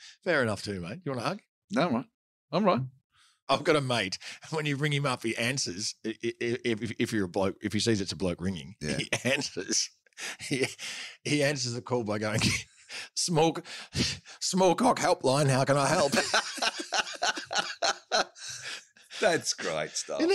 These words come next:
Speaker 1: it?
Speaker 2: That is great stuff.
Speaker 1: Small cock helpline.
Speaker 2: Yeah.
Speaker 1: Um, combined, back to the book, combined with my willy worries was a fear of anyone setting eyes on my skinny frame in general.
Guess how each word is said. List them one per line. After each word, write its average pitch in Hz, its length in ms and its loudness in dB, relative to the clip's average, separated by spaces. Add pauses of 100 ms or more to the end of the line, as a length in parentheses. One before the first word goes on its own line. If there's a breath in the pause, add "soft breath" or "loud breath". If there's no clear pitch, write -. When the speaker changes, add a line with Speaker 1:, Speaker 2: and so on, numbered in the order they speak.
(140)
Speaker 1:
it? - 220 4 (160)
Speaker 2:
That 123 160 6
is 95 160 2
great 73 280 0
stuff. - 200 -2
Speaker 1:
Small 208 180 4
cock 196 220 2
helpline. 156 480 0 (140)
Speaker 2:
Yeah. 92 260 -4 (460)
Speaker 1:
Um, 120 300 0 (460 loud breath)
combined, 165 440 2
back 151 140 2
to 151 60 2
the 123 120 4
book, 117 240 2
combined 160 400 4
with 175 100 8
my 156 140 6
willy 165 320 6
worries 131 360 4
was 123 140 2
a 131 60 2
fear 160 360 6
of 123 160 2
anyone 147 400 4
setting 127 280 2
eyes 123 260 4
on 117 100 4
my 113 140 4
skinny 120 400 0
frame 104 380 0
in 95 80 -2
general. 87 420 -2